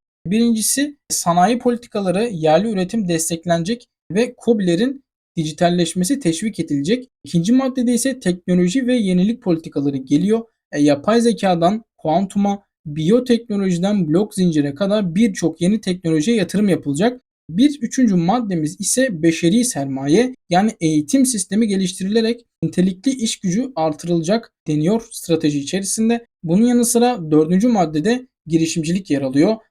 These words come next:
Teknoloji odaklı girişimlere daha çok destek, daha fazla yatırım fonu sağlanacak. Ve son maddemiz, beşinci maddemiz ise bölgesel kalkınma. Sanayi sadece büyük şehirlerde değil,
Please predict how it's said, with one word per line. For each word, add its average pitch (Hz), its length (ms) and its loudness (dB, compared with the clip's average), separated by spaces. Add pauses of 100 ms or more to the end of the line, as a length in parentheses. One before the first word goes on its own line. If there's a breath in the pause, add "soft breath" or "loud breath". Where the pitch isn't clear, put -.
(100)
Teknoloji 185 600 2
odaklı 202 400 2
girişimlere 190 680 0
daha 180 180 -2
çok 240 260 -2
destek, 254 400 0 (280)
daha 214 180 2
fazla 175 400 4
yatırım 185 440 2
fonu 180 240 0
sağlanacak. 143 640 -2 (340)
Ve 262 200 6
son 262 320 0
maddemiz, 147 500 0
beşinci 196 280 0
maddemiz 151 400 0
ise 247 200 -2
bölgesel 226 480 2
kalkınma. 185 680 -2 (180)
Sanayi 254 440 0
sadece 202 640 2
büyük 240 180 2
şehirlerde 156 540 0
değil, 240 300 0